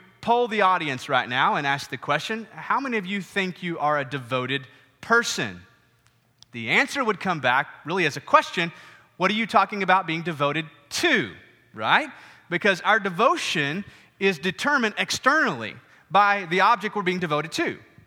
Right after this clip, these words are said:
Okay? So let me just ask some more specific questions. Uh, no raising of the hands. Um, save your confession,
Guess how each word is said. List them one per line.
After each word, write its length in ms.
Okay? 380
So 120
let 80
me 60
just 180
ask 220
some 80
more 120
specific 380
questions. 460
Uh, 240
no 200
raising 320
of 60
the 60
hands. 560
Um, 320
save 280
your 80
confession, 560